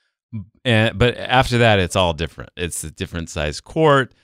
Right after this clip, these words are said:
Uh, they have the little <laughs> paddles for pickleball. They have the big ones for tennis. Seems like there's more, there's more movement, more athleticism going on with tennis.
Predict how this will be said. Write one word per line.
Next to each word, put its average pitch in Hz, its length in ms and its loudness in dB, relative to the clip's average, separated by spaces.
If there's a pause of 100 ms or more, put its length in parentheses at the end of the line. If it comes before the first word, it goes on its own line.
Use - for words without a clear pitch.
(340)
Uh, 82 140 -4
they 85 140 -2
have 85 160 -4
the 87 100 -4
little 120 240 0
<laughs> - 140 0
paddles 123 540 2
for 117 160 -2
pickleball. 110 800 0
They 95 80 -10
have 82 120 -8
the 82 160 -12
big 113 140 0
ones 117 260 0
for 104 160 -8
tennis. 104 420 -2 (300)
Seems 185 240 -4
like 170 120 -2
there's 135 200 -4
more, 127 500 0 (520)
there's 117 160 -6
more 143 200 4
movement, 123 440 0
more 110 180 0
athleticism 110 720 -2
going 113 240 -2
on 113 160 -4
with 104 100 -12
tennis. 117 560 -6